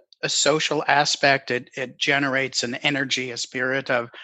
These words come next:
all pulling in the same direction. Obviously, the pandemic changed that, and you already mentioned that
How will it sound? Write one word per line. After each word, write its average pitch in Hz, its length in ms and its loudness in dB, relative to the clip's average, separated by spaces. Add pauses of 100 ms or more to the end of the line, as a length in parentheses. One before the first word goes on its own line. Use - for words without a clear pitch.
(400)
all 135 480 6
pulling 139 320 2
in 123 100 -4
the 123 100 -6
same 127 280 -2
direction. 131 640 0 (840)
Obviously, 156 760 4 (480)
the 139 300 0
pandemic 156 760 4 (100)
changed 269 380 6
that, 127 320 0
and 127 300 -2
you 147 140 2
already 143 240 2
mentioned 131 580 0
that 123 380 2